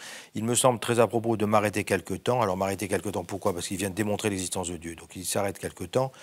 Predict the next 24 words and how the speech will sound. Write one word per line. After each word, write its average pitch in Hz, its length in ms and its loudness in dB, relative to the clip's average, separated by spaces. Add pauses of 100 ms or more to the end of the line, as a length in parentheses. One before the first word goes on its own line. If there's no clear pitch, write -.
(220)
C'est - 120 -10
donc 98 120 -6
un 101 80 0
point 113 220 0
d'orgue 104 240 2
à 92 40 -2
la 87 60 -4
fin 92 120 -4
de - 40 -4
la 82 40 -10
troisième 85 240 -8
méditation. « 92 600 -4 (400)
De 101 80 -2
m'arrêter 117 360 4
quelque 110 260 2
temps 110 160 2
à 104 40 4
la 92 100 0
contemplation 107 680 0
de 87 80 -6
ce 92 140 -8
Dieu 90 160 -4
tout - 100 -10
parfait, 101 500 -2